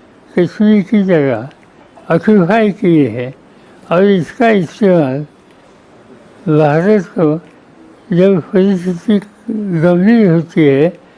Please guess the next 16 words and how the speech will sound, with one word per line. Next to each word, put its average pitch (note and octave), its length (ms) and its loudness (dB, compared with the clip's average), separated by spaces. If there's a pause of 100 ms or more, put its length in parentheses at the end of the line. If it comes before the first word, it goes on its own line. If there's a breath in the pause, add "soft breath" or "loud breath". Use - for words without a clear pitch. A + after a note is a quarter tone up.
(400 soft breath)
तब G#3+ 260 0 (600)
हमला G3 480 2
करने F#3+ 380 -2
के F3+ 140 -4
लिए E3+ 300 2
जो G3+ 140 2
वेस F#3 480 2 (380)
यूज़ G3+ 460 4
करते D#3 400 -2
हैं C3+ 160 -8 (640 soft breath)
वहाँ F3+ 420 2
ही A#3 180 2
सिर्फ G#3 360 -2 (460 soft breath)
हमले F3+ 360 2
किए D#3+ 360 2
हैं। G#3 260 -2